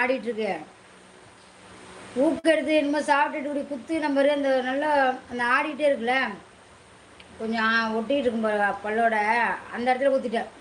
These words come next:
வலினா வலி தாங்கல. இப்படி குத்துன மாதிரி, இப்படி குத்தி இப்படி இம்மல, அந்த மாதிரி செஞ்சேன்னா பல்லோட சேர்த்து வந்துச்சு.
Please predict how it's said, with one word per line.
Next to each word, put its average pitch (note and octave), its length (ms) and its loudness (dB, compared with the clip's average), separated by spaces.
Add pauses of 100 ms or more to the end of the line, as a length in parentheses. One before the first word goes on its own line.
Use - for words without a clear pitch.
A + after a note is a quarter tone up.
வலினா A#3+ 440 -2 (200)
வலி D#4 180 0 (120)
தாங்கல. C#4+ 260 0 (1600)
இப்படி G#3+ 160 -4 (100)
குத்துன F4 380 4
மாதிரி, C#4 180 4
இப்படி B3+ 160 -4 (140)
குத்தி D4 240 -8
இப்படி D4 180 0
இம்மல, C#4 240 4 (220)
அந்த A#3+ 200 -4
மாதிரி D4 200 0
செஞ்சேன்னா C4+ 320 -2 (280)
பல்லோட C4 300 0 (100)
சேர்த்து B3+ 260 2
வந்துச்சு. G#3+ 280 -10